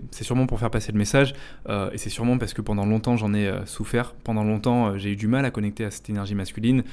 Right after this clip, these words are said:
Euh, j'étais un petit peu dans l'archétype du, euh, du, euh, du roi faible qui avait, une fois de plus, hein, du mal à prendre sa place, à,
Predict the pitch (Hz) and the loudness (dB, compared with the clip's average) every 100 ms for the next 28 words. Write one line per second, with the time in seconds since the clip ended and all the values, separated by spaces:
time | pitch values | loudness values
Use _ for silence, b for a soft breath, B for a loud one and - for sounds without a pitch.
0 | B B B 107 101 98 98 101 101 98 | B B B -6 -4 -4 -4 -4 -4 -4
1 | 98 101 127 120 - 131 117 104 117 110 | -4 0 0 0 0 0 2 2 -2 -2
2 | 127 120 110 104 95 98 B B B B | 0 0 2 2 2 -2 B B B B
3 | B B B B B - 113 117 110 104 | B B B B B -8 0 2 4 4
4 | 98 101 107 110 117 - 127 123 - 104 | 2 -2 0 2 2 6 6 6 2 2
5 | 104 98 101 107 - 123 107 98 101 110 | 2 2 0 -4 -4 -4 -2 -2 0 2
6 | 110 - 101 98 113 113 113 110 - 95 | 2 -2 -4 -2 0 2 2 0 -2 -4